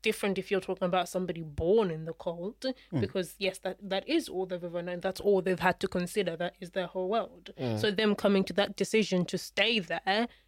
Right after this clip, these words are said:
Speaker 1: it, it's not uncommon because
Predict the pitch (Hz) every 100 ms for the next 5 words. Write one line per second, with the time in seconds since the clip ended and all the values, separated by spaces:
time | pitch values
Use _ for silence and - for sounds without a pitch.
0 | _ _ _ _ _ _ 247 190 _ _
1 | _ - 214 - - 214 202 202 190 -
2 | 208 196 285 302 185 175 185 - 185 175